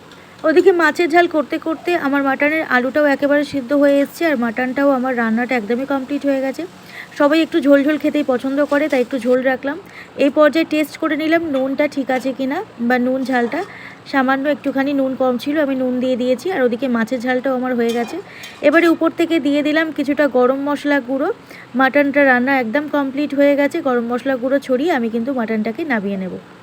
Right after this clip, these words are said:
তো ওদিকের মাছের ঝালটাও রেডি হয়ে গেছে একেবারে। মাছের ঝালটাতেও আমি গরম মশলা গুঁড়ো ছড়িয়ে দিলাম। এবারে দুটোকেই আমি নামিয়ে নেব। আমার রান্না একদম কমপ্লিট হয়ে গেছে দুপুরবেলা।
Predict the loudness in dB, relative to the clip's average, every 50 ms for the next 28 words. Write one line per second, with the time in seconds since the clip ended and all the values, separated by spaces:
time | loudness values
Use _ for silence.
0 | -20 -20 -20 -20 -20 -20 -20 -20 -20 -20 -20 -20 -20 -20 -20 -4 2 6 6 6
1 | 6 6 6 4 4 2 4 4 2 2 4 2 0 0 2 4 4 4 6 6
2 | 8 8 8 6 4 4 4 2 4 6 8 8 8 8 6 4 2 2 0 0
3 | 2 2 4 4 6 6 6 4 2 0 0 0 2 2 0 0 -2 -2 0 2
4 | 2 2 2 2 0 0 2 0 0 0 0 0 2 2 4 4 2 0 0 -2
5 | -2 -2 -4 -4 -2 -2 -2 -2 -2 -2 -2 -2 0 -2 -2 0 0 0 0 -2
6 | -4 -8 -14 -18 -18 -18 -18 -2 2 4 6 6 6 6 4 2 4 4 2 4
7 | 4 4 4 4 4 2 2 2 2 2 2 2 2 2 2 0 0 0 0 -2
8 | -4 -6 -8 -16 -20 -20 -20 -20 -20 -14 -2 0 2 4 4 4 6 4 4 4
9 | 4 2 4 2 2 2 0 -2 -2 -2 0 0 0 0 2 0 -2 2 4 6
10 | 6 6 6 4 2 2 2 2 0 0 2 -2 0 2 2 2 2 2 0